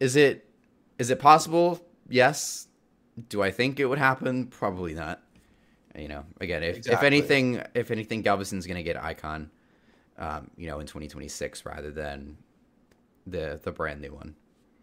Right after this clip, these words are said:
Speaker 1: Which I guess
Speaker 2: Right.
Speaker 1: would make sense 'cause Harmony is scheduled through twenty twenty-six, so.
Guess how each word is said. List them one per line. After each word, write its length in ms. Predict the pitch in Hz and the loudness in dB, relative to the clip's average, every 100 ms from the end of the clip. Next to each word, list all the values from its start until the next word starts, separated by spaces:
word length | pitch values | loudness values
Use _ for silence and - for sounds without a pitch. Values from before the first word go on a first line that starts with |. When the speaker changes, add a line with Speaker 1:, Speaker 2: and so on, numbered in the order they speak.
| _ - | _ -6
Speaker 1:
Which 120 | 156 | 0
I 100 | 185 | 4
guess 160 | 151 220 | 4 4
Speaker 2:
Right. 40 | |
Speaker 1:
would 100 | 151 | 0
make 140 | 143 139 | 0 0
sense 260 | 147 147 | -2 -2
'cause 120 | - 110 | -6 0
Harmony 280 | 120 131 127 | 0 2 2
is 180 | 127 | 2
scheduled 320 | - 117 120 117 | 0 -4 -4 -8
through 120 | 117 | -8
twenty 220 | 117 117 | -8 -8
twenty-six, 500 | 117 120 120 131 - | -8 -8 -6 -8 -8
so. 320 | - 85 80 | -6 -6 -6